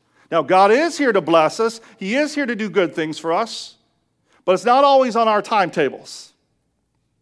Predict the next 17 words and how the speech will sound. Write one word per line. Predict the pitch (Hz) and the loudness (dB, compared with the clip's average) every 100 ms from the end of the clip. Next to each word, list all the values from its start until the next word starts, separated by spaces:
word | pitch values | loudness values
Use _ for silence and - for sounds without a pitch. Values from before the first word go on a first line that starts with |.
| _ _ _ _ - | _ _ _ _ -8
And | 190 | -8
frankly, | - 233 302 240 233 | -4 -2 -2 0 0
I | 202 277 | 2 2
have | 233 | 2
learned | 220 240 | 0 0
in | 202 | 0
my | 196 247 | 0 0
life | 254 196 156 | 2 0 0
that | 165 | -4
we | 190 302 | -2 -2
don't | 320 277 | 0 2
always | 240 226 214 196 | 2 0 -2 -2
understand | 214 196 - 247 226 | -2 -4 -6 -4 -2
what | 190 175 | 0 0
blessing | 160 202 - 196 185 | 0 -2 -4 -8 -4
looks | 220 220 | -4 -4
like. | 160 131 - | -10 -10 -14